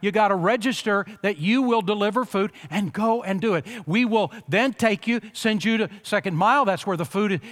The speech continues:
that is, is located. We've taken the food we collected on Wednesday there, and then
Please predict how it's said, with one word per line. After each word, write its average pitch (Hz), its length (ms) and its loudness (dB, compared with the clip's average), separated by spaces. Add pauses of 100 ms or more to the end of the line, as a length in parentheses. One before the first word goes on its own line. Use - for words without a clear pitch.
(160)
that 185 200 0
is, 175 240 -4
is 175 400 -6
located. 220 560 0
We've 180 220 -4
taken 190 340 0
the 180 120 -2
food 208 280 -2
we 185 120 -2
collected 180 440 -2
on 185 120 0
Wednesday 202 340 -4
there, 240 240 0 (260)
and 202 160 0
then 220 220 0